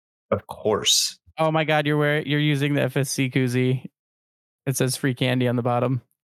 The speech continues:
Speaker 1: Oh, did you see the free candy?
Speaker 2: Yeah, I saw the free candy.
Speaker 1: <laughs>
Speaker 2: So good.
Speaker 1: Yeah, I'm using the old school, uh, koozie, uh, truck club that me and Derek are still in, but used to be associated with full set chevy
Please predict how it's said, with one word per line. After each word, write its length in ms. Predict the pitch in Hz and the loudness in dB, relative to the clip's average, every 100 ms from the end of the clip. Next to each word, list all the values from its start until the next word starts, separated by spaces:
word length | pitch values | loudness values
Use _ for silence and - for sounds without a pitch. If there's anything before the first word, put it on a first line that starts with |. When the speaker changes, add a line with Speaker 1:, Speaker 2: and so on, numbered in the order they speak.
| _ - | _ -2
Speaker 1:
Oh, 120 | 135 | 0
did 160 | 139 135 | 0 0
you 60 | 160 | 2
see 260 | - 160 | 2 2
the 100 | 190 | 2
free 220 | - - | 0 -2
candy? 300 | - - 339 160 | -2 0 -2 2
Speaker 2:
Yeah, 220 | 165 165 | 2 4
I 80 | 170 | 2
saw 140 | 180 | 2
the 100 | 175 | 2
free 140 | 180 | -2
candy. 540 | 160 175 170 170 165 156 | 0 2 2 2 0 -2
Speaker 1:
<laughs> 40 | - | -8
Speaker 2:
So 220 | - 135 | -4 -2
good. 300 | 131 131 139 _ - - _ _ - | 2 0 -2 _ -20 -20 _ _ -6
Speaker 1:
Yeah, 420 | 113 127 120 - - | 0 2 2 0 -4
I'm 180 | 113 117 | 0 0
using 300 | 107 - 107 | 0 0 0
the 60 | 85 | 2
old 200 | 104 98 | 2 2
school, 480 | - 117 101 101 | 0 0 2 2
uh, 320 | 101 95 92 104 _ _ _ _ _ _ - | 2 2 0 -4 _ _ _ _ _ _ -2
koozie, 320 | 127 107 120 87 | 0 2 2 2
uh, 240 | 107 - - _ _ - | 0 -2 -10 _ _ -4
truck 220 | 135 - | -2 -2
club 300 | - 110 107 | 0 0 2
that 140 | 110 | 0
me 120 | 107 | 0
and 100 | 107 | 0
Derek 300 | 104 101 101 | 2 2 0
are 80 | 101 | 0
still 320 | 95 - 110 | 0 2 0
in, 340 | 90 98 98 98 | 2 0 0 0
but 200 | 101 113 | 0 0
used 340 | 107 151 - | 0 2 2
to 60 | 120 | 2
be 260 | 104 101 | 0 0
associated 680 | 90 - 120 117 117 101 - | 2 2 2 2 2 0 -2
with 180 | 95 95 | -2 -4
full 160 | - 101 | -2 -2
set 220 | - 95 | 0 0
chevy 500 | - 98 95 98 | 2 2 0 -2